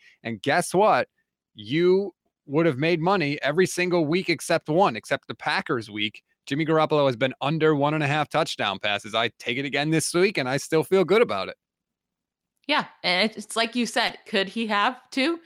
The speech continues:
Speaker 2: Yes, but if you keep doing it every single week, you're going to come out on top because he's not, he doesn't typically pass touchdowns. This is Elijah Mitchell. He gets those carries around there,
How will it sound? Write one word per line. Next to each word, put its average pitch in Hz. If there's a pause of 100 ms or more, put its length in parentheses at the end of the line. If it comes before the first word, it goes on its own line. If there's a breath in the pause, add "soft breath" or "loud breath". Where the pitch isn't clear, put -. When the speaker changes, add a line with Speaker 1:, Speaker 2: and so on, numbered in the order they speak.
(100)
Speaker 2:
Yes, 208
but 190
if 185
you 208
keep 262
doing 247
it 208
every 214
single 196
week, 208
you're 185
going 214
to 220
come 196
out 175
on 165
top -
because 170
he's 180
not, 185 (360 loud breath)
he 190
doesn't 160
typically 185
pass 175
touchdowns. 202 (260 loud breath)
This 196
is 202
Elijah 180
Mitchell. 202
He 196
gets 180
those 190
carries 180
around 175
there, 220